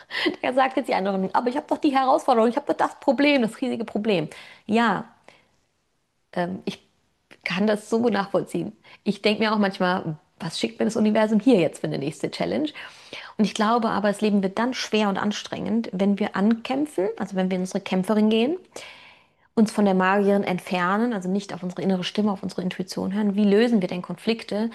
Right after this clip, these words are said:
Wie lesen, wie lösen wir einen Kampf in uns oder mit im Außen? Indem wir eigentlich den Frieden in uns finden,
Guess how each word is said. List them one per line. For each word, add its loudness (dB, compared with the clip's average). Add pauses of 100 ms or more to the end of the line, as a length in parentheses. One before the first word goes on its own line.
(160)
Wie 2
lesen, 2
wie 0
lösen 4
wir -2
einen -2
Kampf -4 (300)
in 4
uns 2
oder -2
mit -2 (580)
im -4
Außen? 0 (840)
Indem 4
wir 2
eigentlich -4
den -4
Frieden -2
in 4
uns 0
finden, -6